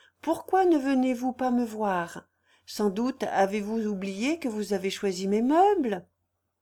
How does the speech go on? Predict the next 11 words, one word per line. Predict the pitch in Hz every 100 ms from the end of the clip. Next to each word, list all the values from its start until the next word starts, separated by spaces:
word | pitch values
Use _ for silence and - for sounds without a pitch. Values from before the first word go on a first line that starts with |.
| _ _ _ _ _ _ _ _ _ _ _ _ -
Marthe | 202 226 254 - - - _
habitait | - 202 240 - 185 -
J. | 190 151 156 151 _ _ _ _ _
Sa | - 170
rue | 156 214 208
descendait | 151 - 185 254
jusqu'à | 285 277 - 262
la | 247
Marne. | 208 165 151 156 135 _ _ _ _ _ _ -
Chaque | - - 330 -
trottoir | - 220 220 226 262 311 202